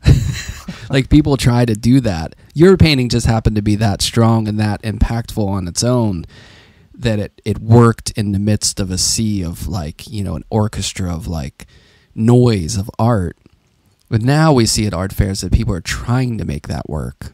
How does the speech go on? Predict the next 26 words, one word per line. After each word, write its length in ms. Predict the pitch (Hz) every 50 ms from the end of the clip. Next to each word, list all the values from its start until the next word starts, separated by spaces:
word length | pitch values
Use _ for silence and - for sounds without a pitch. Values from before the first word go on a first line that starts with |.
| _ -
Like, 220 | 117 110 - - - -
artists 320 | 120 127 127 120 - -
where 120 | 117 110
it 60 | 104 110
doesn't 220 | 120 110 110 104
make 180 | 101 98 95 -
sense 380 | - - - 127 135 135 - -
to 60 | 110
make 220 | 101 101 95 - -
work 240 | 107 110 127 123 -
like 180 | 104 90 101
that, 140 | 113 90 90 -
but 100 | 107 -
they're 80 | 107
trying 260 | - - - 110 113
to 60 | 113 107
make 200 | 104 101 92 -
work 300 | 101 101 104 107 - -
that's 280 | 95 87 - - -
just, 200 | 101 101 - -
like, 280 | 87 87 80 76 - - - - - - - _ _ _ _ _ -
a 60 | -
one-hit 460 | 104 107 110 113 113 113 117 - -
wonder 420 | 101 104 107 110 110 107 101 92
that 180 | 90 92 90 -
will 220 | - 104 95 90